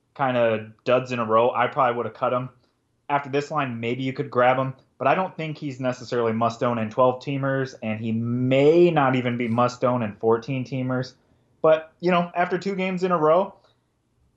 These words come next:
of decent production, you could pick him up and see where it goes. We know what he's capable of if he gets decent minutes.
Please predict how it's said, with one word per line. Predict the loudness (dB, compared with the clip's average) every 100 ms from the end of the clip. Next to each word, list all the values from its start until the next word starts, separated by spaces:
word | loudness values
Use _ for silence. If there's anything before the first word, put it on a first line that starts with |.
| _ 0
of | 0 0 -6
decent | -8 -10 -4
production, | 0 2 2 -2 -4
you | -4
could | -6 -4
pick | -2
him | -2
up | -2
and | -4
see | -8 -2
where | -2
it | 0
goes. | 0 0
We | 2
know | 0
what | 0
he's | -2
capable | -2 -4 -2 -2 -2
of | 0
if | -2
he | -2
gets | -4 -2
decent | -6 -8 -6
minutes. | -4 -4 -6 -12